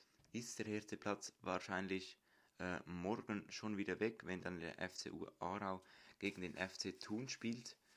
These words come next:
Äh, Zweiter Aarau gegen Fünfter Thun. Äh, wird sicher, ähm, wäre sicher sehr gut, wenn, ähm, Winterthur da gewinnen würde. So. Wir sind schon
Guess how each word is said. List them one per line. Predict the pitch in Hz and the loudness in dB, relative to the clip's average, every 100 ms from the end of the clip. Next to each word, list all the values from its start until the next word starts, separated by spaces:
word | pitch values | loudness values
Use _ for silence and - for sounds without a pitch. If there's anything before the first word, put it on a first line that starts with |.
| - - | -20 -16
Äh, | - 85 | -4 -2
Zweiter | - 76 87 - 98 - | 0 2 2 2 -2 0
Aarau | 87 101 95 87 | 0 2 0 0
gegen | 92 87 | -2 -4
Fünfter | - 104 107 - 85 | 0 0 2 -2 -2
Thun. | - 117 131 - _ _ - - - - - - - - - - | 0 0 -2 -12 _ _ -8 -6 -8 -16 -18 -18 -20 -20 -20 -8
Äh, | 104 107 | 0 2
wird | 95 123 127 | 4 4 6
sicher, | 127 127 107 - - - | 4 4 0 -2 -14 -4
ähm, | 95 92 90 - - - - - - | 0 0 -2 -8 -16 -14 -14 -14 -4
wäre | 98 98 | 2 2
sicher | 104 107 101 | 2 0 0
sehr | - 104 113 | 2 6 4
gut, | 110 117 - - - - | 4 0 -2 -6 -10 2
wenn, | 90 95 82 | 4 4 6
ähm, | 87 87 82 - - - | 6 6 2 -4 -14 0
Winterthur | 95 98 - 85 85 | 2 2 0 -4 0
da | 78 82 - - - _ _ _ _ _ | 2 0 -2 -20 -20 _ _ _ _ _
gewinnen | - 101 110 92 | 8 10 10 6
würde. | 82 | 4
So. | - 120 - - - - - - - _ _ _ _ _ _ _ _ _ _ - - | 6 6 4 0 -14 -18 -20 -20 -20 _ _ _ _ _ _ _ _ _ _ -10 4
Wir | 95 | 4
sind | 92 95 92 | 6 2 4
schon | 90 | 2